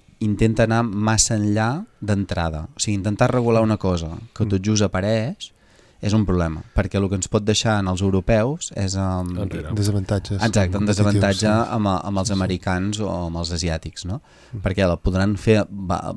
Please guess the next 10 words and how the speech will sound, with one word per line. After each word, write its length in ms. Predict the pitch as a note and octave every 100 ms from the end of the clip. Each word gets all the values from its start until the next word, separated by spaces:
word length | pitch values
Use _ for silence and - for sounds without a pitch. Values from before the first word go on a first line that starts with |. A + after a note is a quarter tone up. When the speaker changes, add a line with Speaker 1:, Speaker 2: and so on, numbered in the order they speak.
| -
Speaker 1:
diguéssim, 380 | A2 F#2+ - F#2+
avançar 460 | - G2 F#2 - G#2+
més 200 | G#2 G2+
ràpid 320 | G2 G#2 F2 -
que 120 | F#2+
nosaltres, 640 | F2 G#2 A#2 - A#2+ G#3
perquè 100 | - F2
estarem 240 | - E2+
més 160 | F#2 F#2
limitats, 640 | F#2 F2+ F#2 A2 B2+ F#3+